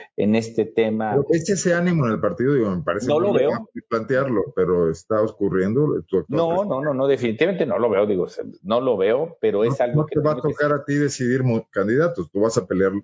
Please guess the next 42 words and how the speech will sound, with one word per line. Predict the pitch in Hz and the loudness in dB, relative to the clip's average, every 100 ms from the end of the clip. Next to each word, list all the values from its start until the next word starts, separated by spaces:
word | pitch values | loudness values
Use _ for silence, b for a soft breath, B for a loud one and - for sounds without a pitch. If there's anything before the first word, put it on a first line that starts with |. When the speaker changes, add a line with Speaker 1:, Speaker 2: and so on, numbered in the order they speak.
| - | -8
Speaker 2:
tu | 98 | -4
candidatura. | 98 95 95 82 104 104 113 _ _ _ _ | 0 2 2 0 0 0 -2 _ _ _ _
Speaker 1:
Sí. | 156 185 175 185 - 92 | 0 0 -2 -10 -8 -4
Speaker 2:
No | |
te | 98 | 0
va | 92 | 0
a | |
tocar | 95 98 92 | 0 0 0
discutir | 90 101 80 113 | -4 -6 -2 0
eso. | 120 - 73 - _ _ _ | 0 -4 -10 -10 _ _ _
Speaker 1:
Sí, | 220 220 | -2 0
yo | 156 | 0
voy | 208 | 0
a | 196 | 0
seguir | 156 143 | -2 0
en | 180 | 0
Speaker 2:
Déjame, | 185 160 | 2 0
Speaker 1:
este | 143 156 | -2 -2
Speaker 2:
déjame | 156 170 147 | 0 0 0
preguntarte | 131 127 143 151 | 0 0 -2 0
lo | 139 | 0
siguiente, | 156 160 113 - | 0 0 -2 0
ya | 101 | 0
sobre | 101 107 110 | 2 2 2
el | 110 | 0
método. | 117 - 90 78 _ _ _ _ _ | -2 0 -2 -2 _ _ _ _ _
¿Ves | 120 143 - 147 - - | 0 0 0 -2 -4 -6
ánimo | 113 143 156 147 113 | 0 2 4 4 2
de | 101 | 2
dar | 95 110 | 2 0
un | 123 123 | 0 0
dedazo, | 101 90 80 - 127 139 _ | 2 2 0 -4 -2 -2 _
ánimo | 104 113 127 127 104 | -2 2 4 4 4
de | 92 85 82 - _ _ - | 4 2 0 -4 _ _ -6
pasar | 80 - 95 | -4 -2 0
por | 113 | 2
encima | 101 87 101 101 98 | 2 0 0 0 2
de | |
la | 85 | 2
democracia, | 82 78 76 87 98 - 135 - - | 2 2 2 0 0 0 -2 -2 -6
o | - 92 | -4 2
ves | 101 110 - - - | 2 2 0 -4 -6